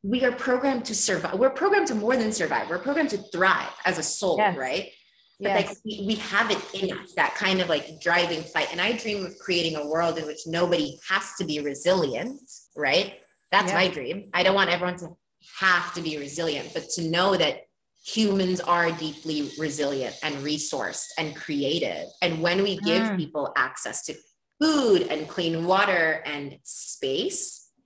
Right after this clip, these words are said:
Speaker 2: Yes.
Speaker 1: we come up with magic. People will come up with
Speaker 2: Yes.
Speaker 1: miraculous solutions
Speaker 2: Yes.
Speaker 1: to get themselves to where they need to be. And I think that we all need to see and understand that we are in a journey of unfolding. We're getting there.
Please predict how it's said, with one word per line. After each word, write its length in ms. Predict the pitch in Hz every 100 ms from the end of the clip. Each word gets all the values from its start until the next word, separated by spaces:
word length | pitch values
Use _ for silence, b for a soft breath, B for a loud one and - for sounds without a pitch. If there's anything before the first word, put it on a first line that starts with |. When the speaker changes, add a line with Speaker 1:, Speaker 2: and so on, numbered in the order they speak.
| _
Speaker 2:
Yes. 340 | 165 156 151 180
Speaker 1:
we 100 | 196
come 180 | 202 220
up 100 | 220
with 120 | 208
magic. 580 | 208 214 226 226 220 -
People 260 | 233 233 254
will 180 | 233
come 100 | 214
up 120 | 214 208
with 80 | 190
Speaker 2:
Yes. 60 |
Speaker 1:
miraculous 720 | 185 175 170 - 208 180 165 -
solutions 720 | 156 147 - 104 101 - - _ _
Speaker 2:
Yes. 260 | 175 170 156
Speaker 1:
to 60 | 165
get 140 | 160
themselves 760 | 185 170 151 131 147 135 - -
to 100 | 175
where 200 | 160 151
they 140 | 156
need 140 | 156 - -
to 60 |
be. 260 | 147 151 147
And 160 | 147 147
I 100 | 143
think 280 | 160 165 165
that 300 | 143 - - _ _ _
we 200 | - 170
all 240 | 170 170 170
need 140 | 170 170
to 340 | 160 139 143
see 420 | - - 202 190
and 80 | 175
understand 500 | 156 160 160 165 160
that 180 | 156 -
we 160 | 156 156
are 140 | 175
in 120 | 180
a 180 | 165 156
journey 420 | - 156 147 151
of 80 | 147
unfolding. 840 | 135 139 - 127 127 135 110 - -
We're 180 | 165 156
getting 420 | 156 147 160 147
there. 460 | 139 131 131 135